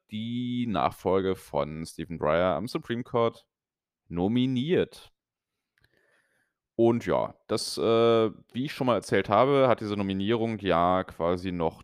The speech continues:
das Erfordernis, dass der Senat zustimmt. Also der Senat muss es nicht beschließen, aber der Senat muss, äh, mehrheitlich <laughs> zustimmen, was letztlich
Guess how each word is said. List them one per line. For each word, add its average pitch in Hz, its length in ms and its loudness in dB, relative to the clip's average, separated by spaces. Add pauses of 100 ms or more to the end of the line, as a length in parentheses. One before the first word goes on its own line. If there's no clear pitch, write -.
(120)
das - 240 -8
Erfordernis, 123 680 2
dass 104 200 -2
der 95 160 0
Senat 82 560 -2
zustimmt. 73 560 -10
Also 87 360 -2
der 85 100 -6
Senat 85 300 0
muss 87 180 -8
es 85 120 -14
nicht 85 160 -10
beschließen, 147 420 -4
aber 131 120 4
der 98 100 -2
Senat 90 320 2
muss, 92 300 -6
äh, 82 480 2 (240)
mehrheitlich 92 420 -2 (320)
<laughs> - 200 0
zustimmen, 156 180 -8
was 90 180 -2
letztlich - 540 -6